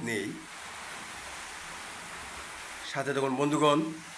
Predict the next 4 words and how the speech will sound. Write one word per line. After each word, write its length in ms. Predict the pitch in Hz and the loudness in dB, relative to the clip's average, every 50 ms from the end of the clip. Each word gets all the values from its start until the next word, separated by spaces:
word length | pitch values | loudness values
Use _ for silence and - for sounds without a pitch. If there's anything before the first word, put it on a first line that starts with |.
| - - - - - - - - - - - - - - - - - - - - - - - - - - - - - - - - - - - - - - - - - - - - - - - - - - - - - 156 | -10 -10 -8 -8 -8 -8 -10 -10 -8 -8 -8 -8 -8 -10 -10 -10 -10 -10 -10 -10 -10 -10 -10 -10 -10 -10 -10 -10 -8 -8 -8 -8 -8 -8 -8 -8 -8 -8 -8 -10 -10 -10 -10 -10 -8 -8 -8 -8 -8 -8 -8 -8 -4 -2
যাতে 160 | 151 123 123 131 117 | -2 0 4 4 2
আপনাদের 400 | - - 113 107 101 110 107 107 104 107 107 - - - - - - - - - - - - - - - - - - - - - - 135 | 2 2 -4 -2 0 2 2 2 0 -2 -4 -8 -10 -10 -10 -10 -10 -8 -8 -8 -8 -8 -8 -8 -8 -8 -8 -8 -8 -8 -8 -4 0 0
এ 20 | 127 123 | 2 2
ধরনের 440 | 131 143 147 151 151 151 147 139 131 | 6 8 8 10 10 10 10 10 8